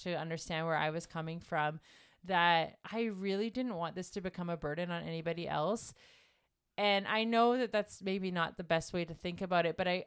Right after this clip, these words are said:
I also, maybe more importantly, wanted for when we did get pregnant with a baby that was a embryo that was viable, that it would be an exciting thing for everybody,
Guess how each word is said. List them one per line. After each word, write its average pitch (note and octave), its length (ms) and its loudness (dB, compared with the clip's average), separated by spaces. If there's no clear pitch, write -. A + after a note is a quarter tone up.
I G3+ 360 2
also, C#4 840 4
maybe G#3 280 -2
more F#3 200 0
importantly, A3+ 500 -4
wanted F#3+ 480 0
for G#3 160 0
when F#3+ 460 2
we G#3 280 -6
did D#3+ 260 -4
get F#3 180 -2
pregnant G#3+ 520 -2
with F3+ 420 -2
a E3+ 760 -2
baby E3 260 -4
that D#3 160 0
was D#3+ 240 -2
a D#3+ 260 0
embryo E3 220 0
that D#3+ 80 0
was D3+ 120 -6
viable, D#3+ 640 2
that D#3+ 540 6
it F#3+ 100 0
would F3+ 180 2
be G3 220 0
an E3+ 100 -4
exciting D#3+ 580 -2
thing D#3 300 -4
for E3 200 -2
everybody, D#3 600 0